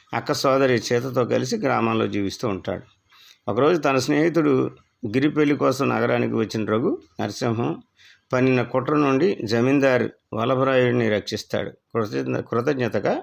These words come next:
వల్లభరాయుడు ఎప్పుడైనా అవసరమైతే రఘుకు యాభై వేలు ఇస్తానని మాట ఇస్తాడు.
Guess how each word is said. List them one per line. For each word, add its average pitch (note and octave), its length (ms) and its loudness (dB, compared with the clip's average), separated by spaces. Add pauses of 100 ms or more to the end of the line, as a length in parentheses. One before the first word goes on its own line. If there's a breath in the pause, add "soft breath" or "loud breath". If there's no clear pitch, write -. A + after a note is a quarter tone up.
(120)
వల్లభరాయుడు A2+ 680 0 (540 loud breath)
ఎప్పుడైనా E3+ 520 4
అవసరమైతే D3 800 2
రఘుకు B2+ 640 0 (600 soft breath)
యాభై C3 340 4
వేలు D3+ 240 4
ఇస్తానని C3 540 2
మాట B2 280 0
ఇస్తాడు. - 440 -4